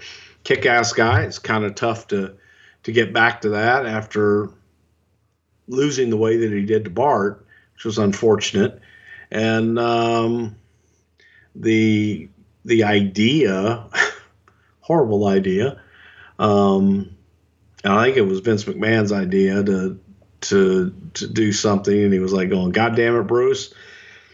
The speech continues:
you're the only one that can do this," and, and wanted me to, to basically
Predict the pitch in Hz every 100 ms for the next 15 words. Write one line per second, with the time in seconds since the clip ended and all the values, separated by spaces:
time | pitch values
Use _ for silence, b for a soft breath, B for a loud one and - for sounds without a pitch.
0 | B 85 95 147 165 156 156 147 143 131
1 | 123 101 87 - 95 95 104 107 110 104
2 | 110 113 110 107 104 - 101 104 107 107
3 | 101 101 101 101 98 92